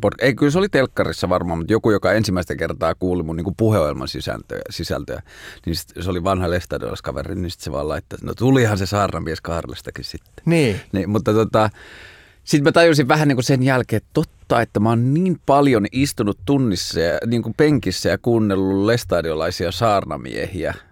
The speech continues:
Speaker 1: lapsuudessa, että se on ihan varma, että, niinku, että se ei ole voinut olla jättämättä niinku jälkiä, niinku poljentoa ja puhetapaa ja semmosia
Speaker 2: Niin.
Speaker 1: asioita.
Speaker 2: Sanois, onks ne muuten hyviä? Kun, kun ihan niinku
Speaker 1: Fifty sixty.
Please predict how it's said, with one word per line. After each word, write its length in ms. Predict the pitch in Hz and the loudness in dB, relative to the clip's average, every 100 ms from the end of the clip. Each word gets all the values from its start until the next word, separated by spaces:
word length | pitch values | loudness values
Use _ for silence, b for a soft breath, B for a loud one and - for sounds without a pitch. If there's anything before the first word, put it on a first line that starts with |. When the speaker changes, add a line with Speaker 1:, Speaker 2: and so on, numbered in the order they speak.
| b b b | b b b
Speaker 1:
lapsuudessa, 800 | 95 92 - - 73 65 - - | -2 -2 -2 -8 -8 -6 -8 -6
että 120 | 82 - | -6 -4
se 60 | |
on 100 | 92 - | -6 -4
ihan 300 | 113 95 92 120 | -4 -2 -4 0
varma, 480 | 120 117 87 71 60 | 0 2 -2 -6 -8
että, 340 | 85 _ - | -10 _ -10
niinku, 200 | 98 95 | -6 -4
että 100 | 95 | -2
se 80 | 117 | 2
ei 80 | 107 | 2
ole 100 | 95 | 4
voinut 320 | 127 123 101 | 4 4 4
olla 220 | 104 95 | 2 2
jättämättä 720 | 95 107 - - 71 - - 71 | 2 0 -2 -8 -8 -8 -10 -10
niinku 180 | 80 | -6
jälkiä, 540 | 90 95 90 85 60 62 | -2 0 0 -4 -8 -8
niinku 200 | 85 95 | -8 -2
poljentoa 680 | 110 101 90 78 73 - 65 | 0 2 0 -4 -6 -6 -4
ja 120 | 67 101 | -4 -4
puhetapaa 560 | 95 82 - - - | -4 -4 -8 -8 -8
ja 60 | - | -8
semmosia 440 | 80 80 - - | -8 -10 -6 0
Speaker 2:
Niin. 160 | 165 113 | 2 2
Speaker 1:
asioita. 240 | 101 - _ B B B | -2 -10 _ B B B
Speaker 2:
Sanois, 360 | - 240 170 | 0 2 2
onks 280 | 190 214 - | 2 0 0
ne 60 | 143 | 0
muuten 360 | 131 131 127 | 0 0 2
hyviä? 380 | 156 123 87 - - B B B B B B B B B B - | 2 2 -2 -6 -10 B B B B B B B B B B -2
Kun, 220 | 127 120 | 0 0
kun 120 | - 175 | 2 4
ihan 180 | 131 | 4
niinku 140 | 120 175 | 2 2
Speaker 1:
Fifty 140 | 170 - | 0 -2
sixty. 140 | - | -2